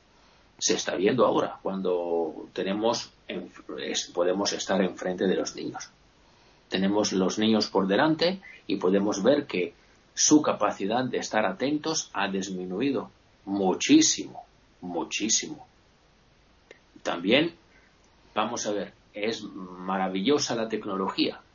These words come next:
La tecnología ha producido un montón de ventajas, por supuesto que sí, pero también ha producido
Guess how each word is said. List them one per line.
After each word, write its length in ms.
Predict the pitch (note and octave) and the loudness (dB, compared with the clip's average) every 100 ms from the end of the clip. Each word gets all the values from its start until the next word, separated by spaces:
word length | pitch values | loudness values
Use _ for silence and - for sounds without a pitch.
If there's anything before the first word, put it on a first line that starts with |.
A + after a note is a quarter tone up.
| _ - | _ -8
La 140 | F#2 | -6
tecnología 800 | F#2 G2+ F#2 F2 - A#2 C3 C#3 | -6 -4 -4 -2 0 2 2 2
ha 260 | - G2+ | -2 -4
producido 600 | F#2+ G2 F#2+ - G#2+ A2+ | -4 -4 -4 -2 0 0
un 260 | B2 G#2+ F#2 | 0 -4 -4
montón 460 | F#2 F#2 F#2 G2 F#2+ | -6 -4 -4 -4 -2
de 460 | F#2+ F#2+ F#2+ F#2 | -2 0 0 0
ventajas, 960 | F2+ F#2 F#2+ D3 - D3+ E3+ - - - - _ - - - - - | 0 -2 -2 -2 -2 -4 -4 -8 -10 -10 -20 _ -12 -10 -10 -14 -10
por 140 | - | -8
supuesto 420 | - - - E2 | -6 -6 -6 -6
que 80 | - | -6
sí, 180 | - - _ _ _ - - - - _ | -8 -10 _ _ _ -20 -18 -18 -20 _
pero 300 | G#2 G2 F#2+ | 4 6 4
también 380 | F#2+ F2+ A2+ C#3+ | -2 0 0 0
ha 120 | G2+ | -2
producido 640 | F2 F2+ F2 - F#2+ F#2 | 0 -2 -2 0 0 0